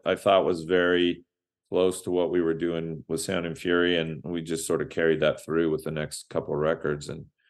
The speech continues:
we were having a good time. We were touring Europe, touring the States, touring Canada. Um, it was fun. We weren't making a living off of it, but we were doing okay. You know, it wasn't like the,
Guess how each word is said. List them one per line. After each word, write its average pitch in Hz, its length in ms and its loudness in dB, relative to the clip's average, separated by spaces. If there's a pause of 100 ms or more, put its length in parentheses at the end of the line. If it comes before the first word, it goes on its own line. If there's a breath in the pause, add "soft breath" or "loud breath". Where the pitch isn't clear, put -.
(320)
we 113 100 6
were 131 100 8
having 127 200 4
a 110 60 2
good 104 200 2
time. 110 300 2
We 104 100 2
were 95 100 0
touring 101 320 -2
Europe, 101 360 2
touring 95 240 -2
the 92 80 -4
States, 92 480 2
touring 87 240 -6
Canada. 87 680 0 (520)
Um, 85 600 -4
it 98 80 -2
was 92 160 2
fun. 92 600 2
We 92 140 -2
weren't 104 420 0
making 98 300 0
a 80 40 0
living 107 400 4
off 87 280 0
of 82 100 -4
it, 92 140 4
but 90 100 2
we 90 140 0
were 85 100 -2
doing 87 240 -2
okay. 82 480 4
You 78 140 -2
know, 78 160 2
it 73 100 -4
wasn't 85 320 4
like 82 260 2 (480)
the, 82 160 -6